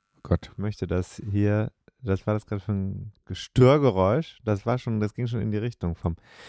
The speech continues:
Speaker 2: schlimmsten Szenario.
Speaker 1: Mhm,
Speaker 2: Da
Speaker 1: dass hier
Speaker 2: waren
Speaker 1: plötzlich, dass hier plötzlich zum Beispiel Audiodateien in minderer Tonqualität <laughs> geliefert, angeliefert werden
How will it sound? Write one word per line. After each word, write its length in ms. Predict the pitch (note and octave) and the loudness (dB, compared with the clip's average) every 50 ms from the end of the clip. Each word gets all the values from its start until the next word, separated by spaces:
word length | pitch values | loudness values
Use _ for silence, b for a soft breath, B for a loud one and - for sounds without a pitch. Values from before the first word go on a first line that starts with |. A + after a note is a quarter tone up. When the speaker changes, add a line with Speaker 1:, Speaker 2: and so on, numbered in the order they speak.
| B B B | B B B
Speaker 2:
schlimmsten 480 | - - - F#2+ F2 E2+ - - F2 | -8 -2 0 0 0 0 -2 -4 -4
Szenario. 640 | E2 - - F2+ E2 E2 D#2 D2+ D#2 E2 E2 E2 F2+ | -4 -2 -2 0 0 0 0 0 -2 -2 -4 -4 -6
Speaker 1:
Mhm, 300 | G2+ - G2 G2 F#2+ F2+ F2+ | -4 -2 0 0 0 0 2
Speaker 2:
Da 40 | F#2+ F#2+ | 2 2
Speaker 1:
dass 60 | F2+ | 2
hier 80 | G2 | 2
Speaker 2:
waren 100 | G2+ G2 | 0 2
Speaker 1:
plötzlich, 440 | G2 G#2 G2 F#2 - G#2 - - - B B B B B B B - - | 2 2 2 2 0 -2 -2 -4 -8 B B B B B B B -14 -2
dass 80 | F#2+ | 2
hier 100 | F#2+ G#2 | 2 2
plötzlich 420 | - - - G#2 - - A2 G2 - | 4 4 4 4 4 2 0 -2 -2
zum 140 | - - G#2 | -2 2 2
Beispiel 280 | G2+ - - - G#2 | 2 2 2 0 -2
Audiodateien 720 | - - F2+ G2+ G#2 A2 A2 F#2 F#2+ - - G2 G2 F#2+ | 0 4 4 6 8 8 6 6 4 2 2 2 2 2
in 140 | G2+ F#2+ F#2 | 2 0 0
minderer 580 | G2 G2 G2+ A2 B2+ A#2+ A#2 F2+ E2+ F2 F2 E2+ - _ _ _ | 4 4 4 4 6 4 4 4 6 4 2 2 0 _ _ _
Tonqualität 800 | - - A#2+ D3+ - - C3 A2+ G2 - - - F#2 F2+ F2 - - - _ | 0 2 2 2 4 4 2 2 2 0 0 0 2 2 2 0 -2 -8 _
<laughs> 240 | - - - - - | -10 -10 -10 -8 2
geliefert, 760 | - B2 A#2+ G#2 G#2 G#2 G2 - - G#2 F#2 - - - - | 4 4 4 4 4 0 0 2 4 4 4 2 -2 0 4
angeliefert 680 | A2+ A#2+ C3+ C3 A#2 A2+ G#2 G2+ G2 - - G#2+ - - | 6 6 6 6 6 4 4 4 4 4 4 2 4 4
werden 260 | G2+ G2+ G2+ - D#3 | 4 6 6 6 6